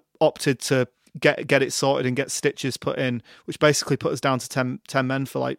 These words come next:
the rest of the half. It was, like, ten, fifteen minutes, uh, down to ten men. Um, and I think that really speaks volumes as to how much Bielsa rates him.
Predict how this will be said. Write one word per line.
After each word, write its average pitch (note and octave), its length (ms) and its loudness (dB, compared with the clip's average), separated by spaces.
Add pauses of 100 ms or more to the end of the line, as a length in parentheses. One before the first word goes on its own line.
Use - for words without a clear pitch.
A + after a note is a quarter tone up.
the C3+ 100 -6
rest C3+ 200 -4
of C3+ 40 -4
the A2+ 60 -4
half. C3+ 320 -4
It C#3 100 -6
was, C3 120 -10
like, C3 200 -6 (280)
ten, B2 260 0
fifteen B2+ 400 -2
minutes, B2+ 400 -4 (140)
uh, C3+ 120 -6
down B2 220 -4
to - 100 -16
ten A#2+ 240 -4
men. B2+ 220 -6 (340)
Um, B2 260 0
and C#3 140 -4
I C3 60 2
think D#3+ 200 0
that C#3 120 2
really C3 240 2
speaks - 380 -8
volumes B2+ 380 0
as B2 160 -4
to B2+ 80 -8
how A#2+ 120 -4
much - 160 -10
Bielsa B2 400 -6
rates B2 280 -8
him. B2+ 140 -14